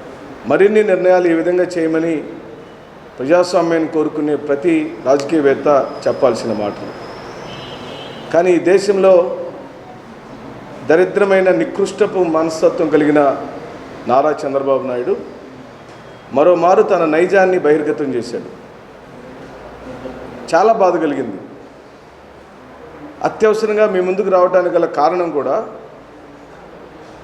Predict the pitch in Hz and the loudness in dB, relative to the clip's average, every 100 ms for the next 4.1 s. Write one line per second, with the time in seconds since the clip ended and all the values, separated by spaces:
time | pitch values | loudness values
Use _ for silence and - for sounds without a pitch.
0 | - - 185 226 233 214 - 180 190 180 | -10 -2 2 4 4 4 2 0 2 2
1 | 180 220 220 226 - - - - - - | 4 2 0 -6 -10 -16 -18 -20 -20 -20
2 | - - - - - - 170 180 170 151 | -18 -18 -18 -20 -14 0 2 2 2 2
3 | 202 - 208 190 185 175 208 202 190 190 | 2 0 0 0 -4 -2 0 0 0 2
4 | 190 | 4